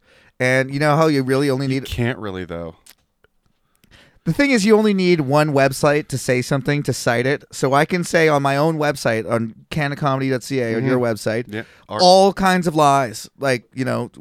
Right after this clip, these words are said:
Speaker 1: winner of Just for Laughs five years in a row and all kinds of shit. And then write it on Wikipedia and reference my website and maybe get it up there.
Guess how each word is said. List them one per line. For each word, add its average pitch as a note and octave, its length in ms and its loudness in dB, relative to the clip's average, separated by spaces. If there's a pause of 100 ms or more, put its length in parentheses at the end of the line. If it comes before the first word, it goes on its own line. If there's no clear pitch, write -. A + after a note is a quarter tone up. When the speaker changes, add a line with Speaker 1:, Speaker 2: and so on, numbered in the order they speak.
(200)
Speaker 1:
winner D#3+ 400 0
of D3 140 0
Just D3 280 0
for D#3 80 -4
Laughs C#3+ 380 0
five D3 340 -2
years D3 300 -4
in C#3+ 80 -6
a C3 40 -4
row C3 340 0
and A2+ 100 -2
all B2 100 0
kinds B2+ 300 -8
of A#2 60 -6
shit. B2 280 -2 (220)
And C#3+ 80 -8
then D3 100 -2
write C#3 200 4
it F3 100 4
on D#3 160 2
Wikipedia D3 680 -2
and C3 160 -8
reference C#3+ 460 0
my C3+ 180 -2
website C3 600 -2
and C3 120 -4
maybe E3 240 -2
get D#3+ 160 -4
it E3+ 120 -4
up G3+ 180 -2
there. F3+ 220 -8